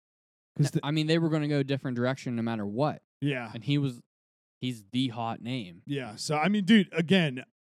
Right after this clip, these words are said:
Speaker 1: I love Pat McAfee. Obviously, there's a bias here. I think his show's phenomenal.
Speaker 2: I love him on game day, too.
Speaker 1: Yeah.
Speaker 2: Like, Corso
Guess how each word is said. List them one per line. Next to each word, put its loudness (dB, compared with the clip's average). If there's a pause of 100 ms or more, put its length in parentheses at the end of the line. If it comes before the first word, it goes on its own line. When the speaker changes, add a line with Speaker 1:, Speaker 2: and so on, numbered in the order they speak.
(460)
Speaker 1:
I 4
love 2
Pat -2
McAfee. 0
Obviously, 0
there's 2
a -2
bias -6
here. 2 (400)
I -12
think 6
his 2
show's 2 (240)
phenomenal. -10 (300)
Speaker 2:
I 4
love 4
him 0
on -4
game -2
day, -6
too. -6
Speaker 1:
Yeah. -2 (100)
Speaker 2:
Like, -2 (340)
Corso 4